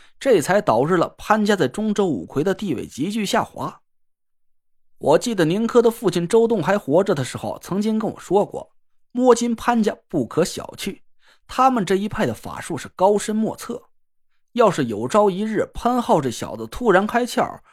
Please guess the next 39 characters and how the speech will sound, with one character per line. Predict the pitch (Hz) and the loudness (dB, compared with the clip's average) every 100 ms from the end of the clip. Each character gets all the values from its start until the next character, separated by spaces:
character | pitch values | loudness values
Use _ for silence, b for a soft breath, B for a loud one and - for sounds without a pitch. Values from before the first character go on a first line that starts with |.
| b | b
或 | - 247 165 | 2 4 4
者 | 131 | 2
是 | 165 | -4
潘 | - 220 202 | 0 0 2
成 | 190 | -2
的 | 208 | -2
挂 | 226 196 | 6 8
名 | 156 175 | 8 2
弟 | 208 190 | -2 -4
子 | 139 | -4
王 | 120 151 214 | 0 0 0
月 | 196 | 0
修 | 131 - 214 | 0 2 2
为 | 214 | 4
有 | 151 - | 2 -4
成， | - 127 - _ _ _ _ _ _ _ _ _ 196 | -6 -6 -6 _ _ _ _ _ _ _ _ _ 0
那 | 190 110 | 0 2
魔 | 151 196 | 2 2
金 | 208 | 0
潘 | 196 196 202 | -2 0 0
家 | 156 - - _ _ | -4 -10 -14 _ _
早 | 156 220 | 4 6
晚 | 233 175 185 | 6 6 4
都 | |
会 | 196 180 | 2 2
成 | - 180 | 2 0
为 | 170 - | 0 0
名 | 131 170 240 | 0 0 0
震 | 240 190 | 0 0
整 | 127 113 156 | 2 0 2
个 | 214 180 | 4 4
风 | 214 220 | 2 0
水 | 202 98 | -2 -4
界 | - 185 | 0 0
的 | 98 | 0
超 | - 233 233 | 0 4 4
级 | 175 139 | 4 0
世 | - 147 | 0 -6
家。 | 101 120 | -4 -8